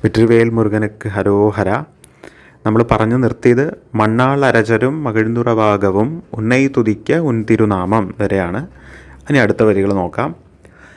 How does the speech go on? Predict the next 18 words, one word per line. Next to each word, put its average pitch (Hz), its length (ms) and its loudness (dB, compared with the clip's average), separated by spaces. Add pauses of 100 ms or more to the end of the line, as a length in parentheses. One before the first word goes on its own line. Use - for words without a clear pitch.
(300)
"ശരവണ 135 560 2
ഭവനേ 120 520 -2
ശൈലുളി 120 580 2
ഭവനേ 101 560 -2 (160)
തിരിപുര 123 500 0
ഭവനേ 117 560 -4 (140)
തികഴുളി 117 440 2
ഭവനേ 92 480 -4 (500)
പരിപുര 131 480 2
ഭവനേ 117 520 0
പവമൊഴി 127 760 2
ഭവനേ 101 500 -4 (140)
അരിതിരുമരുക 110 1080 0
അമരാപതിയെ 101 960 -2 (800)
കാത്തു 117 320 2
ദേവർകൾ 120 800 0 (100)
കടുംചിറൈ 120 560 2
വിടുത്തായ് 98 680 -2